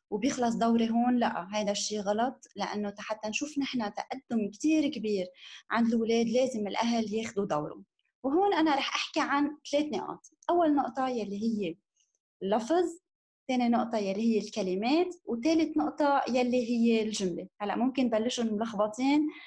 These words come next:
آه، ماشي الحال. قبل ما أفوت فيهم، آه، بالإجمال، كيف نحن بدنا نساعد ولدنا ينمي هيدول القصص؟ بدنا نبلش من الحياة اليومية،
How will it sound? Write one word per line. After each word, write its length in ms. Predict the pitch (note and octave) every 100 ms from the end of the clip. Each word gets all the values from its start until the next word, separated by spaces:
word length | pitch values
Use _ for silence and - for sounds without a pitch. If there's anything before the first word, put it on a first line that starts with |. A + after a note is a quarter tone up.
| - _
آه، 120 | A3 G#3+
ماشي 320 | G#3+ A#3 -
الحال. 260 | F#3+ - - _ -
قبل 340 | A4 F#4+ C#4
ما 120 | B3
أفوت 280 | A#3+ D#4 D#4
فيهم، 520 | - A#3 G#3+ B3+ F#4+ - _ _ _ -
آه، 200 | A3+ A3+
بالإجمال، 760 | A3 F#4 A4 C#4 A3 G3 -
كيف 260 | - F#4 -
نحن 280 | F4+ E4 B3+
بدنا 500 | C4+ C#4+ C#4 C4+ C4+ A#3
نساعد 440 | A3+ G4 G#4+ E4+ A3+
ولدنا 420 | A3+ A#3+ A#3+ G#3+
ينمي 640 | G3+ C4+ G4 E4+ G#3+ G3+
هيدول 360 | F#3+ F#3 G#3 F#3+
القصص؟ 600 | F3+ G#3+ A3 D4+ F4+ -
بدنا 160 | D4 C4+
نبلش 420 | C4 C#4+ D4 A#3+
من 120 | A#3+
الحياة 440 | A#3+ - A#3 A#3 A#3+
اليومية، 440 | A3+ G3+ F#3+ F#3